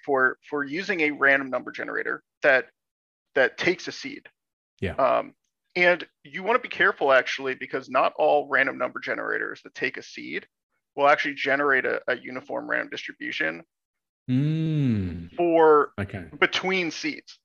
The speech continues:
Speaker 1: right? So, like, so, like,
Speaker 2: Yeah.
Speaker 1: you know, i-, if you, if you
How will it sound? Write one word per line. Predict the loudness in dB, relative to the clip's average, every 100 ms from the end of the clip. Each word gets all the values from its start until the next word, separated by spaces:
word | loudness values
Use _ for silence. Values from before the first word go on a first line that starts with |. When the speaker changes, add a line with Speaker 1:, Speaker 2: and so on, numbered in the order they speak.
| 0
Speaker 1:
right? | 4 4
So, | 2 4
like, | 4 2 -10 -20 _
so, | 2
like, | 6 6
Speaker 2:
Yeah. | 4
Speaker 1:
you | -2
know, | 0 0 -2 -8 _ _ _
i-, | -10 -4
if | -4 -4
you, | -8 -8 -10 -14 _ _ _
if | -10 -8
you | -8 -10 -12